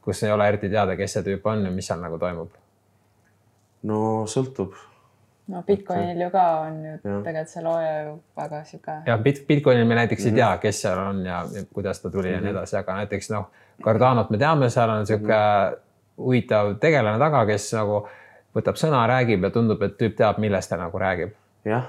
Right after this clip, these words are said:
Speaker 2: aga samas on olnud ka tekkinud tegelasi, kes on teinud omale nime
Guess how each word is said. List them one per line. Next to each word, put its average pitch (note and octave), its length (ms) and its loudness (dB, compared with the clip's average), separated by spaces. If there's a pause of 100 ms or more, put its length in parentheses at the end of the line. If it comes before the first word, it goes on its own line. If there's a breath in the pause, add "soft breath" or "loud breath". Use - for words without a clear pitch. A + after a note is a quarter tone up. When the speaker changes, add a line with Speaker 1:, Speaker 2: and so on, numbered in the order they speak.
Speaker 2:
aga G#2+ 380 4
samas B2 340 2
on A2 360 0
olnud A2 440 0
ka G#2+ 200 0
tekkinud A2 480 0
tegelasi, G#2+ 600 0 (340 loud breath)
kes - 240 -2
on G2 140 0
teinud A2 380 2
omale G2 360 0
nime G#2+ 400 0